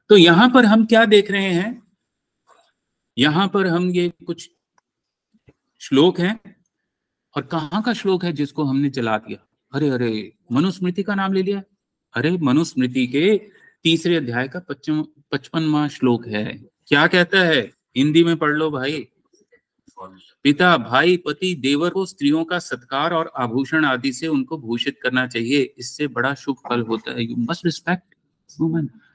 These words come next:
लेकिन हमें मनुस्मृति जला देनी चाहिए, क्योंकि उसमें लिखा हुआ है कि भाई वहां तो शूद्र की बात हुई थी, ब्राह्मण की बात हुई थी, लेकिन शूद्र कहाँ से पैदा हुआ? ब्रह्मा से ही तो पैदा हो रहा है, तो निकृष्ट कैसे हुआ? But anyway,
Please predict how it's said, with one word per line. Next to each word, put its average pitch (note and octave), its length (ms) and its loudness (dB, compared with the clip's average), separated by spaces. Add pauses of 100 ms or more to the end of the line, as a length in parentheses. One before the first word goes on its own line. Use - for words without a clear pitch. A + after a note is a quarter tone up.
(120)
लेकिन B2+ 200 6
हमें C3 420 6
मनुस्मृति B2 520 0
जला A2+ 240 0
देनी A2+ 260 -6
चाहिए, A2+ 400 -8
क्योंकि B2 260 0
उसमें B2 280 2
लिखा A#2 260 -2
हुआ C#3+ 200 2
है G3+ 100 0 (420)
कि B2+ 60 4
भाई B2+ 200 6
वहां A#2 320 0
तो A#2+ 200 -2
शूद्र A#2 380 -2
की D#3 120 -2
बात C3+ 280 0
हुई C#3 100 2
थी, D3 140 -2
ब्राह्मण A#2 360 -2
की C#3 100 -8
बात B2+ 260 -4
हुई C#3+ 120 0
थी, G3+ 200 -12 (800)
लेकिन D3 180 6
शूद्र E3+ 300 6
कहाँ F3 220 6
से D#3+ 100 -2
पैदा C#3 220 2
हुआ? A#2+ 140 2
ब्रह्मा B2 400 2
से F3+ 100 0
ही F3+ 60 2
तो F3+ 100 -4
पैदा D#3+ 220 0
हो D3 180 2
रहा D#3+ 180 -2
है, A#2+ 180 -8 (140)
तो D#3 60 -2 (520)
निकृष्ट E3 400 0
कैसे D3 260 -2
हुआ? G#2 260 -6
But F3+ 120 0
anyway, G3 320 2